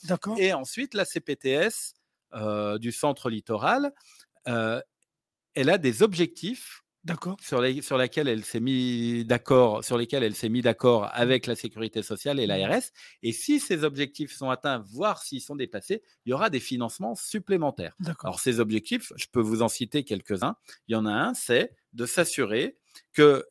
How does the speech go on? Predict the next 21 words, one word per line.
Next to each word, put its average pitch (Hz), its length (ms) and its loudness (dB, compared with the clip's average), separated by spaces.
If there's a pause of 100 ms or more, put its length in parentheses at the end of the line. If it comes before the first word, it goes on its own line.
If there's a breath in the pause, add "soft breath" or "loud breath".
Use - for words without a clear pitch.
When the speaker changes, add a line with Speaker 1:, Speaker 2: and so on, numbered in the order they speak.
Speaker 2:
la 123 140 -2
population 180 960 2 (200)
des 113 460 0
personnes 175 400 -2
qui - 140 -4
ont 113 80 0
des 110 100 2
pathologies 165 640 2
chroniques 170 600 -2
Speaker 1:
Oui. 190 160 6
Speaker 2:
sur 226 120 2
le 233 80 0
territoire, 160 600 -2
donc 101 180 -8
de 107 80 -2
l'agglomération 127 580 -2
cayennaise 135 400 2
Speaker 1:
Oui. 240 120 6
Speaker 2:
et 127 60 2
des 127 100 -2
savanes, 135 500 0